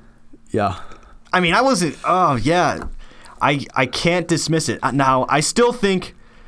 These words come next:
Speaker 2: I'm gonna be bold, and I'm still gonna say that the division runs through them.
Speaker 1: Oh, I, I,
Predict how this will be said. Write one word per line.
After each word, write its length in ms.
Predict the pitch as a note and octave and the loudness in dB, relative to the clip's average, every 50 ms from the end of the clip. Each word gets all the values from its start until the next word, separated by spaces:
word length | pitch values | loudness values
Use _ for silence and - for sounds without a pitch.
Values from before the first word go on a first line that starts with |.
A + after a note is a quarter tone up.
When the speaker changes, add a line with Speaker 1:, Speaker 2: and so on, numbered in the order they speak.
| - - - - - - - - - - - - - - - - - - - - - - - - - - - - D3 B2 | -20 -20 -20 -20 -20 -20 -20 -20 -20 -20 -20 -20 -20 -20 -20 -20 -20 -20 -20 -20 -20 -20 -20 -20 -20 -20 -12 -6 -2 0
Speaker 2:
I'm 140 | D3+ D#3 D#3+ | 2 2 2
gonna 140 | G3+ G3 | 2 2
be 100 | F3+ D#3+ C#3 | 2 0 2
bold, 340 | G#2+ C#3 D#3 E3 E3+ F3 D#3+ | 2 2 4 4 4 4 4
and 80 | C#3 | 4
I'm 80 | C3+ B2+ | 2 2
still 260 | - - - F#3+ G3+ | 0 2 2 2 4
gonna 140 | G3+ G3 F3 | 4 2 0
say 280 | E3 - - E3+ E3+ D#3+ | 0 2 2 2 2 4
that 140 | D3+ C#3+ C#3+ | 2 0 0
the 80 | C#3 | 0
division 500 | B2 B2+ A2+ G#2 C3+ C#3 B2+ C3+ C3 B2 | 0 0 0 2 0 2 2 2 2 2
runs 360 | A#2+ A#2+ B2 A#2+ A#2+ A#2+ - | 4 2 2 2 0 -2 -4
through 220 | - - A#2 A2 G2+ | -4 -2 -2 0 0
them. 500 | E2+ F#2+ F#2+ F#2 E2+ D#2+ D#2 D#2 D#2 - _ - - _ - _ - - - | 0 0 0 0 0 -2 -4 -6 -8 -12 _ -20 -20 _ -20 _ -8 -2 0
Speaker 1:
Oh, 80 | C#3+ C#3 | 2 2
I, 240 | C#3 D3+ E3 D3+ - | 4 2 2 0 0
I, 340 | - D3+ E3+ F3+ F#3+ F#3 - | 2 2 2 2 2 0 -2